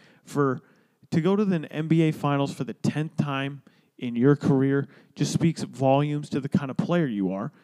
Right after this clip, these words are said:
But to the casual fan, like a lot of people are, they're probably getting tired of it, of like, "When is someone else gonna win?" Yeah, I, that's why I'm a fan of LeBron, 'cause I like to see greatness personified. I like to see how greatness does. I want to see greatness be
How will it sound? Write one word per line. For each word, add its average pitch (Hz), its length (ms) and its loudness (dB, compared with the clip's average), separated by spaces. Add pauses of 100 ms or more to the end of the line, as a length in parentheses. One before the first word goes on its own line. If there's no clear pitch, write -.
(160)
But 208 340 0 (300)
to 190 100 6
the 151 80 2
casual 165 600 4
fan, 92 480 -10 (100)
like 131 160 -4
a 127 60 -2
lot 101 360 -4
of 110 80 0
people 120 360 0
are, 151 260 0
they're 170 100 -4
probably 175 280 0
getting 170 200 -2
tired 170 340 -2
of 113 100 -8
it, 104 100 -8
of 104 160 -8
like, 113 160 -6
"When 123 240 -4
is 180 140 0
someone 151 260 0
else 147 240 0
gonna 113 160 -6
win?" 101 320 -6 (680)
Yeah, 165 120 2
I, 165 300 -4
that's 180 220 -2
why 185 160 2
I'm 165 120 0
a 160 60 -2
fan 156 280 2
of 160 80 2
LeBron, 151 520 2 (420)
'cause - 340 0 (240)
I 180 120 0
like 190 260 -4
to - 60 -8
see 165 180 -2
greatness 139 460 -4
personified. 131 680 -6
I 117 120 -10
like 135 200 -10
to - 60 -18
see 135 300 -10 (200)
how 127 440 -6
greatness 123 520 -6
does. 98 380 -6
I 104 100 -8
want 113 400 -10
to - 80 -8
see 110 280 -10
greatness 113 680 -12
be 117 440 -8